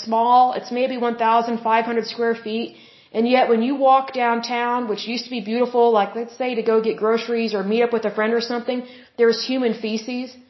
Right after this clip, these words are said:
And then there's, uh, used needle syringes on the ground. See, that's, that's the solution of the liberal left.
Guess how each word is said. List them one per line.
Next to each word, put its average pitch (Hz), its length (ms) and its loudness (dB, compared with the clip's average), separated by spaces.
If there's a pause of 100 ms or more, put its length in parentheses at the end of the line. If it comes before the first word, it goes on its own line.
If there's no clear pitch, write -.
(340)
And 214 180 2
then 240 160 2
there's, 226 400 4
uh, 196 220 0
used 247 480 -6
needle 233 320 0
syringes 233 600 0
on 220 120 2
the 202 160 -2
ground. 202 320 0 (2500)
See, 277 240 0
that's, 294 360 4 (640)
that's 294 360 0
the 370 120 -2 (100)
solution 269 580 -2
of 226 140 -2
the 226 80 4 (140)
liberal 214 300 2
left. 196 380 -2